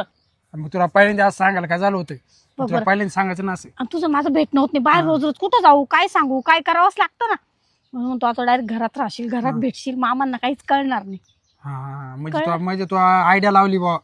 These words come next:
Speaker 2: हो, किती डोकं लावलं
Speaker 1: मग तुला
Speaker 2: मी.
Speaker 1: पहिलं नव्हतं सांगत का अशी
Speaker 2: तुला
Speaker 1: आयडिया
Speaker 2: अशी
Speaker 1: होती?
Speaker 2: भेटेल का कोणी? पंधरा हजार महिन्याला देईल, तुला भेटायचं पण फुकट.
Speaker 1: फुकट.
Speaker 2: कोण देणार आहे?
Speaker 1: नाही, नाही, तू आज चांगली आयडिया लावली.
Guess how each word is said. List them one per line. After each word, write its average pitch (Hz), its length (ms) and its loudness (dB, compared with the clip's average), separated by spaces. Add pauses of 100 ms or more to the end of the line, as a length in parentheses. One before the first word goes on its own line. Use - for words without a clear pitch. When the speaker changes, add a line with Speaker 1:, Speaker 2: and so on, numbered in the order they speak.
(140)
Speaker 2:
हो, 269 200 -4
किती 330 200 2
डोकं 311 220 6
लावलं 240 200 4
Speaker 1:
मग 226 60 -2
तुला 208 100 2
Speaker 2:
मी. - 60 2
Speaker 1:
पहिलं 233 160 2
नव्हतं 233 140 0
सांगत 240 300 2
का 175 60 -4
अशी 185 100 -4
Speaker 2:
तुला 165 100 -6
Speaker 1:
आयडिया 285 220 4
Speaker 2:
अशी 427 180 2
Speaker 1:
होती? 254 100 0
Speaker 2:
भेटेल 392 240 4
का 370 80 4
कोणी? 311 300 2
पंधरा 320 320 4
हजार 262 200 2
महिन्याला 285 420 2
देईल, 247 260 -2 (160)
तुला 277 160 4
भेटायचं 277 480 0
पण 294 160 -2
फुकट. 233 360 0 (320)
Speaker 1:
फुकट. 151 200 -10
Speaker 2:
कोण 427 120 10
देणार 453 300 4
आहे? 262 100 -4 (280)
Speaker 1:
नाही, 156 140 -10
नाही, 156 140 -8
तू 165 60 -6
आज 156 100 -8
चांगली 170 260 -6
आयडिया 156 260 -6
लावली. 151 360 -8